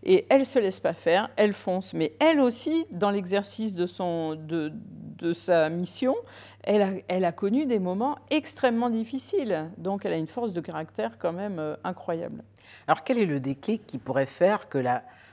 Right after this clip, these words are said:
Speaker 2: la France, aujourd'hui, qui est à la traîne, hein, on le voit, parce que le Premier ministre, la, la seule Première ministre femme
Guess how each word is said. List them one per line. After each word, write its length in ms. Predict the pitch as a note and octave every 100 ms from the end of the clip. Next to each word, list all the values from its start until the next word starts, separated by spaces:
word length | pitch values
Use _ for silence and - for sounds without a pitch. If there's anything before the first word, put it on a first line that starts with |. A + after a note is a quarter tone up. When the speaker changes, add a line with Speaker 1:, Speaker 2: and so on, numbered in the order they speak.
| -
Speaker 2:
la 120 | B2+
France, 640 | - - D#3 E3 G#3 G#3+ C3+
aujourd'hui, 680 | B2 B2 B2+ C3+ E3+ A3 - _ _ _ _ _ _ _ _ -
qui 80 | -
est 120 | B3
à 40 |
la 140 | G#2+ A#2+
traîne, 360 | - B3 D#3+
hein, 120 | D3+ C#3+
on 60 |
le 80 | A#2+
voit, 240 | C3 G#3+
parce 160 | B2+ -
que 240 | B2+ A#2 - -
le 80 | A#2
Premier 300 | - B2 C3
ministre, 500 | C3+ D3+ D#3 C3+ A2 - - - B2
la, 140 | B2 -
la 80 | B2+
seule 240 | - E3+
Première 360 | - D#3 D#3 D#3
ministre 540 | D#3 D#3+ D3+ - C3
femme 480 | - - F3 D3